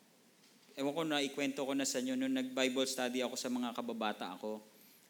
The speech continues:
hindi na ako nagpatumpik-tumpik pa, hindi na ako nagpaligoy-ligoy pa. Sinabi ko na sa kanila, "Lahat tayo ay, lahat kayo madja-judge ng Panginoon para tapos na." Kasi, ah,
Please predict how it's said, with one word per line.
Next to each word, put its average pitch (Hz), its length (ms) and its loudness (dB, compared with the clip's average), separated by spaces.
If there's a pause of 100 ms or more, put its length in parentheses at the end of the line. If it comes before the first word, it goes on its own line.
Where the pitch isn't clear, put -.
(880)
hindi 147 240 2
na 170 160 6
ako 165 160 2
nagpatumpik-tumpik 151 1120 -2
pa, 156 160 4
hindi 147 160 2
na 143 160 2
ako 143 240 2
nagpaligoy-ligoy 135 880 2
pa. 135 160 0 (560)
Sinabi 143 400 2
ko 147 80 0
na 147 80 2
sa 143 160 2
kanila, 139 400 2
"Lahat 139 320 0
tayo 147 320 4
ay, 135 400 0
lahat 131 240 -4
kayo 160 320 4
madja-judge 139 640 4
ng 127 160 -2
Panginoon 135 640 2 (320)
para 131 160 0
tapos 147 400 -4
na." 170 160 2 (800)
Kasi, 151 560 0 (800)
ah, 120 960 0